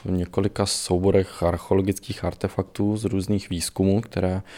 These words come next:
aktuálně probíhají nebo probíhaly v České republice. A jsou to předměty, z-, kde byl dokončen už ten konzervátorský, restaurátorský zásah a provádí se závěrečná fotodokumentace, než se vrátí zpátky do muzea.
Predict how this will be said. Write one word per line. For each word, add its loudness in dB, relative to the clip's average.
aktuálně 2
probíhají 0
nebo 4
probíhaly 0
v -16
České 0
republice. 2
A 0
jsou -2
to 0
předměty, 2
z-, -10
kde 0
byl 2
dokončen -2
už -10
ten 0
konzervátorský, 0
restaurátorský 2
zásah 0
a -4
provádí 0
se 0
závěrečná 2
fotodokumentace, -2
než -6
se -4
vrátí -4
zpátky -10
do -6
muzea. -10